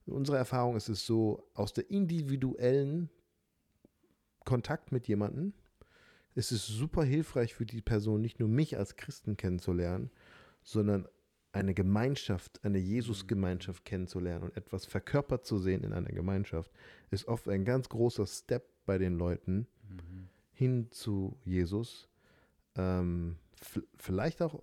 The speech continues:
Speaker 1: aber ich würde gar nicht es darauf beschränken, je nach kulturellem Hintergrund, aber ich würde es gar nicht darauf beschränken. Ich glaub, und deswegen <clears throat> bei den fünf Bs war uns wichtig, bauen wir in die Infrastruktur etwas ein,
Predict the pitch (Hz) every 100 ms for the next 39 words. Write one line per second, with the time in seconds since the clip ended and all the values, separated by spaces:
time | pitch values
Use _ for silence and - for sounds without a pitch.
0 | - 107 110 - 127 - 117 110 101 -
1 | 98 95 - - - - - 143 147 -
2 | _ - 104 98 - - 120 107 104 98
3 | 104 110 135 127 123 90 82 - - -
4 | - 95 87 95 - - - 110 104 -
5 | 104 - - - - - _ - 104 107
6 | - 110 107 - _ - 147 185 139 107
7 | 95 - 101 - 104 110 - - _ _
8 | _ _ _ _ _ - 123 95 104 120
9 | - 101 - 92 - 92 110 104 92 92
10 | - - 135 123 113 107 98 - 101 107
11 | 87 92 85 - 104 101 98